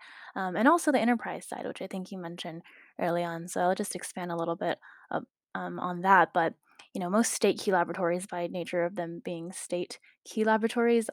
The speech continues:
are state-run. So they're uh, overseen by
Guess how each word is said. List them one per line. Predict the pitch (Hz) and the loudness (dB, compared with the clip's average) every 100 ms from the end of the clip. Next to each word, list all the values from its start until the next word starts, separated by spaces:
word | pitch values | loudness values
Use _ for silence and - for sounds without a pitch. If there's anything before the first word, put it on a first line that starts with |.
| - | -2
are | 175 170 165 190 - - _ - | 0 0 -2 -8 -14 -20 _ -16
state-run. | - 170 - 226 330 | -8 -6 -2 -2 -2
So | - 185 170 | -4 -4 -2
they're | 160 170 - - - - | -2 -6 -10 -20 -20 -12
uh, | - - 104 98 - - _ _ | -6 -2 -2 -4 -10 -20 _ _
overseen | 190 190 180 - 175 170 | -4 -2 -6 -8 -10 -6
by | 175 170 175 | -6 -6 -8